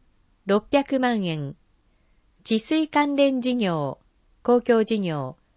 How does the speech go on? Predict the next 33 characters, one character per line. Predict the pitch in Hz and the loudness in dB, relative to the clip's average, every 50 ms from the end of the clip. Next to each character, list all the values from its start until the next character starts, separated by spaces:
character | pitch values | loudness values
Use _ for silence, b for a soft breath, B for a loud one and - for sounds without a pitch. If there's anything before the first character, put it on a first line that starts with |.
| _ _ _ _ _ _ _ _ | _ _ _ _ _ _ _ _
百 | - 214 220 - - 302 285 | 0 0 0 0 0 -2 0
十 | - 294 294 294 | 0 0 -2 -2
三 | - - 294 277 269 247 | -2 -2 -2 -2 0 -2
億 | 214 196 - - 185 175 | -2 -2 -2 0 2 2
六 | 180 180 - - | 2 2 0 0
千 | - 285 277 254 226 | 0 2 2 2 2
三 | - 233 247 254 254 | 0 0 -2 0 0
百 | 262 254 254 - 233 | -2 0 0 -2 -2
万 | 233 226 214 190 170 | -2 -2 -2 -4 -4
円。 | 156 143 139 127 127 156 - _ _ _ _ _ _ _ _ _ _ _ _ _ _ _ _ _ _ _ _ _ _ _ _ _ _ _ _ _ _ _ _ _ _ _ _ _ _ - | -4 -4 -6 -8 -10 -14 -16 _ _ _ _ _ _ _ _ _ _ _ _ _ _ _ _ _ _ _ _ _ _ _ _ _ _ _ _ _ _ _ _ _ _ _ _ _ _ 0
行 | 214 247 302 | 2 4 4
政 | 330 - - 330 320 302 302 | 4 2 0 0 0 0 0
の | 311 | 0
み | 302 294 247 | -2 0 0
で | - 226 | 2 2
は | 208 202 208 | 2 2 0
対 | - 247 269 285 277 285 277 | 0 0 0 2 2 4 4
応 | 277 | 4
が | 269 262 262 | 4 2 0
困 | - - 294 302 294 285 | -2 0 0 0 0 0
難 | 269 247 226 208 | -2 -2 0 0
な | 185 185 196 | -2 -2 -2
地 | - - 262 | -4 -4 -4
域 | 269 - - - - | -4 -4 -6 -8 -2
課 | - 262 254 | 0 0 2
題 | 240 233 226 208 175 | 2 2 2 2 0
を | 170 175 | 0 0
解 | - 233 240 247 | 0 0 0 2
決 | - 247 233 - | 2 0 -2 -2
す | - - 233 | -4 -6 -4
る | 226 233 | -4 -2
た | 220 214 214 | 0 -2 -2
め、 | 208 202 202 214 | -2 -2 -4 -6